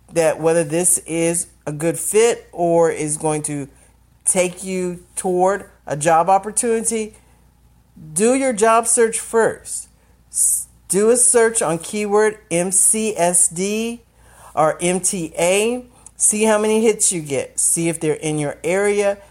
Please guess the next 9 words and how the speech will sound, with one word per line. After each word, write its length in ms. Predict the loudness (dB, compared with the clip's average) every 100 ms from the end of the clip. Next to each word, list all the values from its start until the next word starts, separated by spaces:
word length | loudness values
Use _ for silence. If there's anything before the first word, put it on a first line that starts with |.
| -10
at 180 | -8 -2
companies 480 | -2 -2 -2 -2
you're 140 | -4 -4
interested 600 | -4 -4 -2 0 0 -6 -8
in. 260 | -8 -8 -14 -20 _
Then 580 | -14 -2 2 2 0 -2
go 280 | 0 2 2
from 320 | 0 -2 -2
there 420 | 0 -2 -2 -8